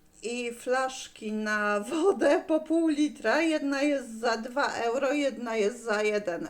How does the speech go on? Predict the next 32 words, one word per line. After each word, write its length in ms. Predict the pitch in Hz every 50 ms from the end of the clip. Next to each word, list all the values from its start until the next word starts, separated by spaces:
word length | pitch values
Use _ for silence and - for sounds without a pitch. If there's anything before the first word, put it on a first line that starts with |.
| - -
euro. 460 | 143 143 123 120 139 - 85 - - - - - - _ _ _ _ _ _ - - _ _ -
I 100 | - 269
się 160 | 277 294 262 254
przenosimy 720 | - - 269 254 240 226 233 233 - 262 247 240 233 226
do 140 | 202 214 214
flaszek, 600 | 214 - - 226 185 175 170 - - 196 196 214
zobaczcie. 540 | 226 220 202 190 170 170 - - - - 196 - - - - - - - -
Za 220 | 220 - 285 285
jedno 480 | 294 285 277 240 254 262 262 240 208 240
euro 280 | 247 240 240 240 240
jest 220 | 240 233 240 - -
taka 320 | 226 214 - 226 220 220
zwykła. 720 | 214 226 226 208 220 214 214 - - 214 208 220 254 294 - - - - - - - -
E, 240 | 214 220 226 233 226
dziecko, 440 | 233 277 262 262 - - - 277 240
żeby 220 | 233 240 220 233
sobie 280 | 226 - 240 208 226 226
miało 360 | 226 233 226 220 220 220 214
do 180 | 214 220 214 214
szkoły, 580 | 214 - - - - 240 220 214 214 208 196
bo 220 | 185 185 202 - -
on 220 | 208 208 208 208
teraz 480 | - 214 208 208 202 202 202 - - 220 - 202 196
dostał 460 | 190 208 208 208 - - 208 202 196
szału, 440 | - - 220 208 202 202 202 202 202
robi 280 | 202 202 196 202 202
te 240 | 202 - 214 208 202
herbatki 720 | - - 220 196 196 196 196 190 190 190 - - - 208 185
z 80 | -
wodą, 520 | 185 185 196 196 190 190 190 185 185 190 190
lubi 260 | 190 185 185 - 190
pić. 500 | 185 - - - 254 254 254 - -